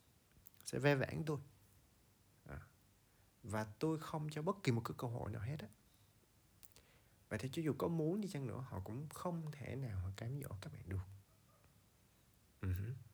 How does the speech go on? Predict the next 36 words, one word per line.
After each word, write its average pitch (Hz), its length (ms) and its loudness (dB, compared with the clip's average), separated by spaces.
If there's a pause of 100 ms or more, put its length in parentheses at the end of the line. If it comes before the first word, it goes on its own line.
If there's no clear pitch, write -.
(560)
Cái 170 120 2
nội 113 220 4
lực 120 200 4
của - 80 -2
mình 127 220 -2
đủ, - 340 0 (800)
cái 143 100 -10
sự 127 120 -4
cám 113 240 -2
dỗ - 100 0
bên 117 220 -2
ngoài, 98 380 2 (520)
thực - 300 -2
tế 131 320 4 (1000)
là 107 100 2
nó 143 100 4
không 165 80 0
có 180 120 -4
cách - 140 2
nào 110 160 2
để 101 80 0
nó 135 120 -2
len 113 260 0
vào 95 120 0
được 95 220 -6
hết 78 160 -2
á. 240 100 2 (1300)
Ừ. - 60 -10 (2500)
Cho 151 180 6
đến 147 200 2
khi 139 200 0
mình 113 140 -2
gật 95 220 -4
đầu 92 160 -2
cho 101 140 -8
phép, 135 180 -6